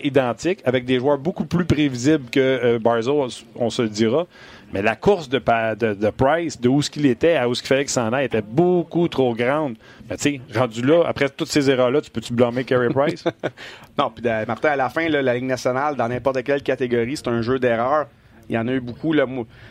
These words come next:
Speaker 2: le moins que t'en fais, le mieux que c'est. Dans la Ligue nationale, t'en fais une, bang, d-, souvent ça va donner un but,
Speaker 1: Ouais.
Speaker 2: là. Il y en a eu quatre, cinq sur le même jeu, fait que fallait pas s'attendre à des miracles.
Speaker 1: OK, Normand, faut que je te laisse aller là, là ?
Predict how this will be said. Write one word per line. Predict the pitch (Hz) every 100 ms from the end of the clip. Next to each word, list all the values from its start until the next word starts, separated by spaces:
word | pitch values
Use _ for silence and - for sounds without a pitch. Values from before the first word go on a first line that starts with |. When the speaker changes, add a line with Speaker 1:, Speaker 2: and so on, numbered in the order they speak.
| -
Speaker 2:
le | 123
moins | 123 160
que | 160
t'en | 156 143
fais, | 170
le | 151
mieux | 143 139
que |
c'est. | -
Dans | 165
la | 147
Ligue | 143
nationale, | 135 147 160
t'en | 143 135
fais | 143 135
une, | 147 160 143
bang, | 139 151 147
d-, | 120 113 110
souvent | - 131 143
ça | 131
va | 120
donner | 123 123 120
un |
but, | 113 135
Speaker 1:
Ouais. |
Speaker 2:
là. | 131
Il |
y | 127
en | 117
a |
eu | 127
quatre, | - 123
cinq | - 143
sur | 143 123
le |
même | 123 117
jeu, | 113 139
fait | 117
que | 113 110 110 - - -
fallait | - 120
pas | 135
s'attendre | 127 123 131
à | 120
des | 120
miracles. | 113 104 - -
Speaker 1:
OK, | 151 156 147 139
Normand, | 139 190
faut | 165
que | 156
je |
te | -
laisse | 165 151
aller | 156 160
là, | 196
là ? | 226